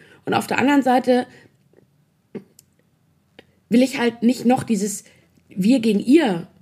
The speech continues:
irgendwie schärfen. Mich verspannt das richtig. So, weil ich auch wirklich irgendwie richtig Angst, also nicht, dass ich jetzt deswegen schlaflose Nächte hab, aber manchmal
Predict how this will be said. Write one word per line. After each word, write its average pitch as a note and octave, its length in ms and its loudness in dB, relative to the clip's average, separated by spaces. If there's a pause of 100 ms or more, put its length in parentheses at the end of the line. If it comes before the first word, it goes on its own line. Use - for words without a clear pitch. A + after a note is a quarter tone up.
irgendwie F3+ 340 0
schärfen. E3 500 -2
Mich C#4+ 180 0
verspannt B3+ 380 0
das A#3+ 200 -4
richtig. E3 440 -2 (320)
So, F3 240 2
weil F3 120 2
ich F#3+ 180 -4
auch G3 160 -4
wirklich A#3 320 2
irgendwie A3 220 2
richtig - 400 -4
Angst, - 360 -2 (200)
also C#3 300 0 (200)
nicht, D#3 140 -2
dass G3 100 4
ich - 60 -2
jetzt F#3+ 160 2
deswegen F#3 200 0
schlaflose F#3 440 2
Nächte G#3+ 340 2
hab, E3 160 -2
aber E3+ 140 0
manchmal C#4+ 520 0